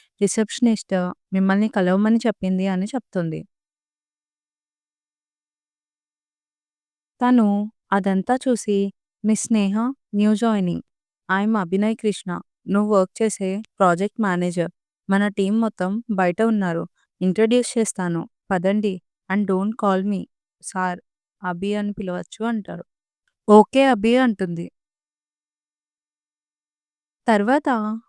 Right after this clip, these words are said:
తనని టీంలో అందరికీ ఇంట్రడ్యూస్ చేస్తాడు.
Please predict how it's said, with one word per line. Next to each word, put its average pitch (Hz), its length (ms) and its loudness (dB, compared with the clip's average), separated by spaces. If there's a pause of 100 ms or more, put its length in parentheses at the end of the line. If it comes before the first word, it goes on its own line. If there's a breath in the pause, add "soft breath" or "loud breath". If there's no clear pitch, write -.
తనని 220 440 2 (300)
టీంలో 220 380 0
అందరికీ 220 560 0 (280)
ఇంట్రడ్యూస్ 208 500 -2
చేస్తాడు. 170 520 -6